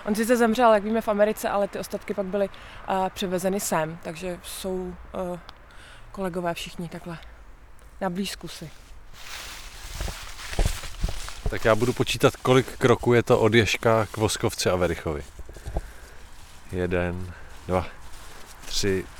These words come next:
Speaker 2: čtyři, pět, šest, sedm, osm, devět, deset, jedenáct, dvanáct, třináct, čtrnáct, patnáct, šestnáct, sedmnáct,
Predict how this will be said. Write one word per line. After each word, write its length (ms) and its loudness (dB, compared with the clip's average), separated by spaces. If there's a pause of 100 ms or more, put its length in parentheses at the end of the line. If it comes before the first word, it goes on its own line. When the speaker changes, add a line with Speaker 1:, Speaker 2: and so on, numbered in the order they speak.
(160)
Speaker 2:
čtyři, 680 0 (360)
pět, 240 2 (480)
šest, 520 2 (140)
sedm, 640 0 (220)
osm, 640 -2
devět, 360 2 (500)
deset, 400 2 (360)
jedenáct, 760 2
dvanáct, 640 2 (480)
třináct, 680 0
čtrnáct, 760 -2
patnáct, 680 -2
šestnáct, 720 -2
sedmnáct, 640 2